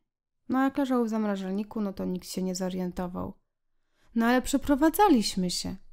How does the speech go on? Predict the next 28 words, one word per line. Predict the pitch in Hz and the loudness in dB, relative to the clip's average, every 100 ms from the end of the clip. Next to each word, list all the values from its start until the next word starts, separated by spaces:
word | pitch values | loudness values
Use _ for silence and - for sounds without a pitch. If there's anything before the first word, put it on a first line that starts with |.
| - | 2
Nie | 233 | 8
mogłam | 311 392 208 180 | 8 8 4 0
ich | - | -2
tam | 190 180 | -4 -2
zostawić. | 190 - 196 190 202 - - _ _ _ _ _ _ _ _ _ _ | -4 -4 -6 -6 -8 -10 -14 _ _ _ _ _ _ _ _ _ _
No | 240 | 4
jak | 262 277 | 4 4
ja | 254 247 | 4 4
się | 254 | 2
przeprowadzałam, | - 247 240 226 226 220 226 226 233 | 0 -2 -2 -2 -2 0 0 2 4
to | 277 | 6
i | 277 | 6
one | 415 440 | 6 2
się | - 226 | 0 2
musiały | 208 - 190 | 0 -2 -6
przeprowadzić. | 185 196 - 185 180 180 190 - | -6 -10 -8 -8 -8 -10 -12 2
Nasze | 277 277 269 | 4 6 4
córki | 311 302 302 | 2 2 0
się | - | 0
przeprowadzały, | 262 254 247 233 233 233 220 | -2 -4 -4 -4 -4 -2 -4
wszyscy | 208 392 - 311 | -2 -2 0 0
się | 196 | 0
przeprowadzaliśmy. | - 185 - - 202 190 - - - - - - - | -6 -8 -10 -10 -10 -8 -8 -8 -10 -12 -16 -20 -4
No | 233 | 0
to | 226 240 | 2 4
zawiniątka | 240 247 233 226 - 294 | 4 6 6 2 0 -4
też. | 392 311 - | -4 -6 -6
No | 392 | -4